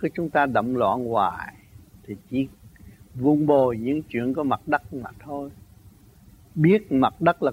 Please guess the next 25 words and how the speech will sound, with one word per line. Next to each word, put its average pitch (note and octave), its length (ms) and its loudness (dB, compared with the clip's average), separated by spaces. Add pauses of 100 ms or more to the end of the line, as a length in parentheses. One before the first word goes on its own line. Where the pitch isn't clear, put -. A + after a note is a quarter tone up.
cõi C#3+ 180 4 (120)
phù C#3 300 4
sanh, F#3+ 460 2 (120)
cõi D#3 320 2
tạm, A2+ 400 0 (340)
xác A3+ 260 0 (180)
chúng G#3+ 220 -2
ta D#3 220 2
là A2+ 220 -2
tạm, - 220 -12 (1160)
nay C#3 260 0
sanh C3+ 440 0
mai B2+ 220 0
tử. G#2+ 400 -8 (1400)
Nhưng D3 200 2
mà B2+ 80 2 (200)
quên F3 380 6
cái F3+ 140 2
lãnh D#3+ 240 2
vực C3 160 -2 (420)
thanh E3 280 0
tịnh A#2+ 340 -2
sáng F3 440 -6 (140)
suốt D#3 140 -4 (800)
để C3 140 -6